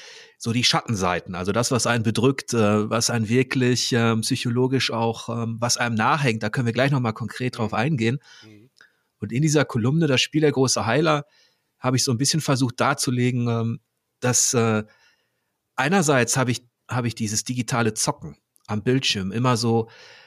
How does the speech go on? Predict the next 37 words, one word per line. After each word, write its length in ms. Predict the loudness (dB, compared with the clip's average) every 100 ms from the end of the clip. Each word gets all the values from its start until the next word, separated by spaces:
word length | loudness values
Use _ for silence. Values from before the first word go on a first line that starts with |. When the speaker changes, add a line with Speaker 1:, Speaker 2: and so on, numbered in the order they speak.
| _ _ _ _
Speaker 1:
da 140 | 0
war 80 | 2
das 120 | 2
Spiel 220 | 2 2
für 120 | 2
mich 120 | 0 0
so 80 |
ein 80 | -2
Zauberer. 640 | -2 2 2 2 0 -4 -10 _ _ _ _ _ -10
Also 320 | -6 0 0
Speaker 2:
Ja. 80 | 0
Speaker 1:
der 100 | -2
hat 100 | 0
fasziniert, 760 | 0 0 0 2 2 4 4 2
es 140 | 0 0
war 100 | 0
großartig. 840 | 2 2 2 2 0 0 -2 -2 -10 -16 -16 -18 -18
Und 400 | -4 -2 -2 -2
ich 120 | 0
habe 140 | 0 0
erst 220 | -2 0
recht 180 | 0 0
spät 440 | 0 2 0 0
gemerkt, 500 | -2 0 2 0 -2
tatsächlich, 640 | -2 -2 0 0 0 0 -2
als 140 | -2
ich 80 | -4
ein 80 | -2
bisschen 240 | -2 -2
älter 360 | 0 -2 0 0
wurde, 280 | 0 -2 -4 -10 -20 _ _ _
dass 180 | -2 0
das 160 | 0 0
Spiel 400 | -2 -4 -2 -2
auch 380 | 0 0 0 -8 _ _ _ _ _ _ _ -20
heilende 840 | -6 -2 0 2 2 0 -2 -2
Wirkung 560 | 2 2 2 0 -4